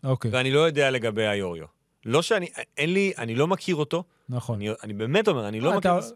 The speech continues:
Speaker 1: ס-, אני מבין
Speaker 2: ב-,
Speaker 1: מה,
Speaker 2: ב-,
Speaker 1: אני מסכים
Speaker 2: בתחושה.
Speaker 1: איתך גם.
Speaker 2: אוקיי? אמ, נס ציונה עושה שתי החתמות יפות, שעוד לא
Speaker 1: לא
Speaker 2: רשמיות,
Speaker 1: רשמיות.
Speaker 2: אבל הם יהיו.
Speaker 1: כן.
Speaker 2: גם קרביץ וגם שגב.
Speaker 1: מרשים.
Speaker 2: דיברנו על זה,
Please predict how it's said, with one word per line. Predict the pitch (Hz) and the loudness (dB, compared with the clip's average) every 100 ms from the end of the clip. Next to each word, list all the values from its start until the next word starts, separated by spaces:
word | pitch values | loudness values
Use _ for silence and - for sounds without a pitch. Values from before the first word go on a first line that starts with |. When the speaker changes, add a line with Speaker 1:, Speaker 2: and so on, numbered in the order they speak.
| _ | _
Speaker 1:
ס-, | - | -8
אני | 170 156 | -2 0
מבין | 160 190 | 2 2
Speaker 2:
ב-, | 156 | 2
Speaker 1:
מה, | 147 | 4
Speaker 2:
ב-, | 147 | 2
Speaker 1:
אני | 143 147 | 4 2
מסכים | 147 156 | 2 2
Speaker 2:
בתחושה. | 190 214 131 151 | 2 4 4 2
Speaker 1:
איתך | 113 | 0
גם. | 101 107 - | -4 -8 -12
Speaker 2:
אוקיי? | 104 160 165 160 _ _ _ _ - | -4 0 0 0 _ _ _ _ -4
אמ, | 110 110 110 107 104 104 101 101 - _ _ _ _ _ _ _ _ _ _ _ _ _ _ _ 135 | 0 2 4 2 2 0 -2 -6 -12 _ _ _ _ _ _ _ _ _ _ _ _ _ _ _ 0
נס | 143 - | 2 2
ציונה | 170 220 | 2 2
עושה | 143 120 104 | 0 -2 -4
שתי | - | -2
החתמות | 104 - 98 98 | -4 -2 -4 -4
יפות, | 98 98 87 - | -6 -8 -10 -6
שעוד | 113 107 | -4 0
לא | 131 | 0
Speaker 1:
לא | 135 | 0
Speaker 2:
רשמיות, | 143 156 151 | 2 4 2
Speaker 1:
רשמיות. | - 147 120 113 | 2 2 0 -2
Speaker 2:
אבל | 110 120 | 0 2
הם | 120 | 2
יהיו. | 131 147 101 - _ | 2 0 -2 -10 _
Speaker 1:
כן. | 127 110 90 _ | -8 -8 -10 _
Speaker 2:
גם | 95 156 170 | -2 -2 0
קרביץ | 165 175 170 | 0 2 0
וגם | 123 117 117 113 | -2 0 0 -2
שגב. | 110 92 87 87 _ _ 127 | -6 -6 -10 -12 _ _ -6
Speaker 1:
מרשים. | 120 - 147 92 - | -4 0 0 0 -8
Speaker 2:
דיברנו | 110 110 143 156 160 | -8 0 0 2 -2
על | 147 | -2
זה, | 156 | -2